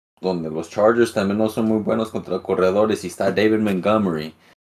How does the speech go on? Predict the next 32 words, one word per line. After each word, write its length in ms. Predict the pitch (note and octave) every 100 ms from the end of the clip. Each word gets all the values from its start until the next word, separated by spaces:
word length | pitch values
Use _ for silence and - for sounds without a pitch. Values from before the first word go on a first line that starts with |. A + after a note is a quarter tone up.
| -
me 80 | E2+
asusta 320 | - A2+ B2+
un 120 | A2
poquitito 960 | A2 G#2 - - - - B2+ C3 C#3
más, 580 | A2+ G#2+ G#2 G2 - - - _ -
ah, 260 | F2+ F2+ E2
Jared 280 | F2 F2 D#2+
Goff, 240 | E2 D#2 -
porque 320 | D2 D2+ D2+ - - _ _ _ _ _ _ -
sabe-, 380 | - G#2+ G#2+ E2+
sabemos 400 | F#2 A2 A#2+ -
que 140 | F2+
quieren 260 | A2+ G2+ F#2
correr 220 | E2+ F2
la 160 | E2+
pelota. 460 | D#2+ D#2+ D2 - - - - _ _ -
Y 80 | E2+
cuando 220 | D2+ D2+
están 260 | F#2+ G2+ A#2
en 100 | A#2
esa 180 | A#2
zona 280 | A2 C3 B2
de 80 | A#2+
anotación, 680 | A2+ G2+ G#2 G2+ C3 D3 F3 - - -
van 420 | D2+ D#2+ F#2 F2
a 100 | E2
querer 260 | F2 D#2 C#2+
correr 240 | D#2+ E2
esa 280 | D#2 E2 D2+
pelota. 480 | D#2 C#2+ - - - _ _ _ _
Ah, 300 | - E2+ D#2+ D#2
entonces, 520 | F2+ F2 F2 -